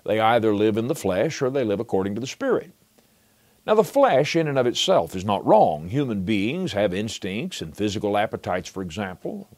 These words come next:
physical desires. It's not wrong to be hungry. The body needs food to live, and the body craves food when it needs it to survive. To become a glutton, however, is a different matter.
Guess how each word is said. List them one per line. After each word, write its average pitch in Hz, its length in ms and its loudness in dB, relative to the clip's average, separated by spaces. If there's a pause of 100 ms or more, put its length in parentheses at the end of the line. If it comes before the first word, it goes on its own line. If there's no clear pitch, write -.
(200)
physical 101 340 -4
desires. 107 640 0
It's 127 160 -8
not 143 220 2
wrong 110 420 4 (160)
to - 80 -2
be 85 140 -4
hungry. 165 500 2 (680)
The 82 100 -10
body 98 320 2
needs 113 260 0
food 147 320 0
to 170 60 2
live, - 580 0 (500)
and 87 160 -10
the 87 60 -6
body 107 260 2
craves 196 500 2
food 92 380 0
when 98 140 -2
it 104 140 -2
needs 147 340 -2
it - 140 -8
to 110 100 -8
survive. - 760 -2 (720)
To - 80 0
become 175 300 8
a 135 60 6
glutton, 185 420 6
however, 107 480 2
is 131 120 -2
a 113 40 -4
different 110 320 -2
matter. 190 400 -8